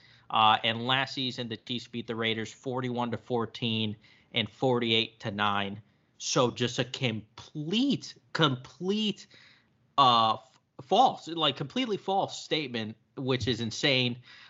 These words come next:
Um, and then he ended it all, um, because he was arguing with the other guys, and he said Andy Reid got fired for a reason. Uh, yeah, he got fired in twenty twelve after fourteen <laughs> seasons with the Eagles,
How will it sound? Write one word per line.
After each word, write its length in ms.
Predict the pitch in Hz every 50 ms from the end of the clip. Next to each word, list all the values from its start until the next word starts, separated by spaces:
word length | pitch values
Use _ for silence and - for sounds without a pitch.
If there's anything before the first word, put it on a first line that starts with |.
| - _
Um, 440 | - 120 120 120 120 120 117 117 117 120
and 180 | - 131 120 113
then 420 | 127 131 135 135 135 135 127 127
he 640 | 131 - 123 - 143 135 131 127 123 120 120 120 120 131
ended 300 | 147 151 147 151 143 135
it 100 | 131 120
all, 500 | 120 117 123 123 120 120 120 117 - -
um, 320 | 120 113 110 107 104 104 -
because 240 | 117 110 - 117 110
he 40 | 113
was 120 | 107 104
arguing 340 | 117 113 113 107 113 110 104
with 160 | 107 107 -
the 120 | 113 113
other 120 | 117 117 117
guys, 360 | 101 120 117 113 117 113 -
and 120 | 117 110
he 60 | 110 110
said 360 | - - 127 117 117 110 - -
Andy 280 | 127 127 127 123 127 117
Reid 280 | 113 123 120 113 110
got 300 | - 117 - - - -
fired 340 | - 123 117 120 120 113 104
for 180 | - - 123 107
a 60 | 104
reason. 560 | 104 110 117 127 131 117 - 123 117 117 117 117 - - - - - - - _ _ -
Uh, 320 | - 107 101 98 98 95 98
yeah, 200 | 104 110 104 95
he 100 | 143 110
got 220 | 107 101 95 -
fired 260 | - 113 107 104 98 -
in 140 | 190 180
twenty 260 | 139 - - 117 104 101
twelve 460 | - - 127 120 113 113 113 101 - -
after 380 | 113 104 - - - 110 98
fourteen 680 | - - - - 135 131 135 127 131 - 143 120 110 113
<laughs> 120 | 123 -
seasons 460 | 131 131 127 - - 170 156 139 -
with 160 | - 123 120 -
the 180 | 107 - -
Eagles, 440 | 139 151 147 151 151 165 190 - -